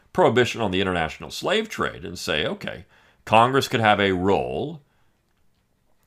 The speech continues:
in keeping certain people out. That doesn't mean they can say you have to accept everybody. States have a corresponding power to say who they can and cannot admit.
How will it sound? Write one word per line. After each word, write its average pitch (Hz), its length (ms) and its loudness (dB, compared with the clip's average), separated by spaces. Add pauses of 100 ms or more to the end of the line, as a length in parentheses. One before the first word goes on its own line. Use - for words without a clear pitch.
(220)
in 131 260 0
keeping 156 520 -2
certain 147 440 -2
people 107 680 -6
out. 117 500 -2 (1040)
That 62 220 -14
doesn't 82 360 -8
mean 165 600 0 (400)
they 104 160 2
can 107 180 -4
say 101 300 2
you 101 180 2
have 101 300 2
to 107 160 -2
accept 117 400 2
everybody. 98 760 0 (300)
States - 800 0 (160)
have 135 180 -2
a 143 80 0
corresponding 107 760 0
power 85 480 0
to 127 200 -4
say 82 420 0
who 107 180 0
they 104 160 0
can 85 440 -4
and 127 120 -8
cannot 85 460 -2
admit. 135 460 -4